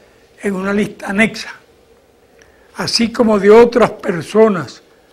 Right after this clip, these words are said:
o entidades designadas por el Consejo de Seguridad o el comité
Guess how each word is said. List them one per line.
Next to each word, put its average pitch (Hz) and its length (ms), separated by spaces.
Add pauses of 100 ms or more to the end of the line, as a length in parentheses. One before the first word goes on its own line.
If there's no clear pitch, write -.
(400)
o 202 160
entidades 180 920 (580)
designadas 196 840
por 214 180
el 196 120
Consejo 202 500
de 185 100
Seguridad 190 720 (1120)
o 226 120
el 202 260
comité 233 840